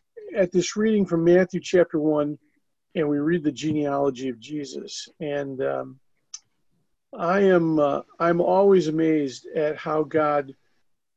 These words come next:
interweaves stories throughout the Bible. Isn't it, isn't it fascinating how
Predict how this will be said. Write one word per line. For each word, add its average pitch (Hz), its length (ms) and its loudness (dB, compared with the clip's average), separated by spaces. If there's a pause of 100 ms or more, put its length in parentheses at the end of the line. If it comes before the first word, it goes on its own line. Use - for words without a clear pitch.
(160)
interweaves 170 840 2
stories 127 1160 -2
throughout 151 400 2
the 139 80 -16
Bible. 131 480 -6 (240)
Isn't 147 180 -6
it, 185 340 0
isn't 180 260 -2
it 175 100 -8
fascinating 160 640 -2
how 143 400 -6